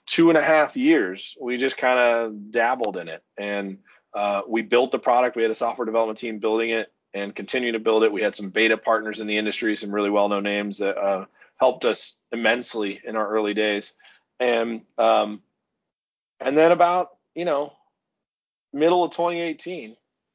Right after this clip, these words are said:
we kinda said, "All right, this is a business. This is a legit thing. Let's go do it."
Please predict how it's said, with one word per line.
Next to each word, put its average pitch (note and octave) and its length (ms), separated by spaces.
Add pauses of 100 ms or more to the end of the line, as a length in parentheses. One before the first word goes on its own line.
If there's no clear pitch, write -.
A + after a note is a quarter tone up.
we - 40
kinda C3+ 200
said, A#2 320
"All C#3+ 80
right, F#3 160
this F3 160
is G3 80
a C#3+ 80
business. - 600
This C#3+ 140
is D3+ 120
a C3 60
legit A2+ 540
thing. A#2+ 380
Let's G#2+ 180
go C3 140
do C3 180
it." - 160